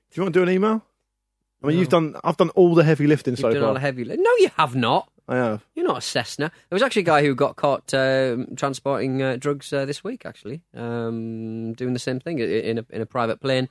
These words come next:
Speaker 2: uh, in, uh, this fair, on these fair isles, I believe.
Speaker 1: On this sceptred
Speaker 2: On
Speaker 1: isle,
Speaker 2: this
Speaker 1: no less.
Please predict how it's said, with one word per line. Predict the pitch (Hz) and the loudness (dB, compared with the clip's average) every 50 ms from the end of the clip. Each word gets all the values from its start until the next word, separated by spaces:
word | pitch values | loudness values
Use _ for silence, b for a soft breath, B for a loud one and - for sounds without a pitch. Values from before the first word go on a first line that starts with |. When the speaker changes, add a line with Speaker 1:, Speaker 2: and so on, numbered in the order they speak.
| _ _ _ _ _ - | _ _ _ _ _ -8
Speaker 2:
uh, | 120 123 120 127 - | -4 -2 -2 -2 0
in, | 113 131 131 131 127 | -2 -2 -2 -2 -2
uh, | - - 107 123 127 123 | -4 -4 -4 -4 -2 -2
this | 113 135 - - | -4 -6 -8 -8
fair, | - 143 139 139 - | -8 -6 -6 -6 -4
on | - 135 143 143 | -4 -2 -2 -2
these | 156 165 151 | -2 -2 -4
fair | - - 160 165 156 | -2 0 0 2 2
isles, | - 160 190 208 185 135 117 | 0 0 -2 -2 -4 -4 -4
I | 107 | -6
believe. | 92 104 98 98 98 95 - - | -4 -2 -2 -2 -2 -4 -4 -4
Speaker 1:
On | 185 175 156 | -4 -2 0
this | 208 233 - | 0 0 0
sceptred | - - - 247 240 - - - 196 | 0 2 2 2 2 2 2 4 4
Speaker 2:
On | 226 226 | 6 6
Speaker 1:
isle, | 254 247 190 | 8 6 6
Speaker 2:
this | 151 | 8
Speaker 1:
no | 147 139 | 8 6
less. | 131 | 6